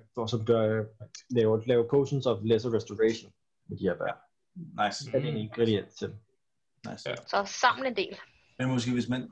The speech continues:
Speaker 2: hvis man, hvis man fik det der liggende under huden, ville det så bare absorbere sygdom, når det kom? Sådan en for-, sådan en forud, øh, sådan en
Speaker 3: En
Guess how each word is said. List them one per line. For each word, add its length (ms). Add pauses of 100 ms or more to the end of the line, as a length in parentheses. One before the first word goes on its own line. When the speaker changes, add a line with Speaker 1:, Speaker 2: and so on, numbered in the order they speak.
Speaker 2:
hvis 140
man, 200
hvis 180
man 320
fik 160
det 100
der 180
liggende 480
under 180 (140)
huden, 440
ville 140
det 80
så 140
bare 140
absorbere 600
sygdom, 400
når 100
det 140 (120)
kom? 200 (300)
Sådan 240
en 300
for-, 260
sådan 200
en 160
forud, 560
øh, 340 (100)
sådan 160
en 40
Speaker 3:
En 240